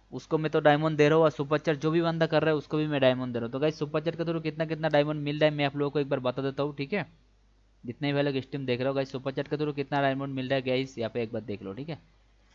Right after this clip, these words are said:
जो भी मेरे भाई यहाँ पे ट्वेंटी रुपीज़ का सुपर चैट करेगा उसको मिलेगा six hundred twenty diamond guys। तो ट्वेंटी रुपीज़ में कितना diamond मिलेगा? six hundred twenty diamond, ठीक है।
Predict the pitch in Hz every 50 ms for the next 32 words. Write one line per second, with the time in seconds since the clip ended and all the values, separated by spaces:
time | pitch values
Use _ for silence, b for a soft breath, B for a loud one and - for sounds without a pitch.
0 | b b b b _ _ _ _ - 110 139 151 165 180 190 180 175 175 170 180
1 | 175 160 151 147 - - 170 170 165 170 - 151 151 156 156 165 156 156 147 151
2 | 143 - 156 139 143 131 131 139 131 - 139 135 - 139 131 135 135 139 135 135
3 | 131 - 143 139 139 139 139 143 139 - - 160 160 - - 151 151 147 139 143
4 | 135 131 123 123 117 110 107 107 101 95 98 - _ - 131 - 143 147 151 156
5 | 160 156 160 156 170 170 160 160 151 165 160 160 165 165 160 160 160 160 160 175
6 | 180 175 - - - 185 175 175 - - 151 147 147 147 143 - 135 131 127 123
7 | 120 117 110 110 113 110 110 - 139 147 - 202 214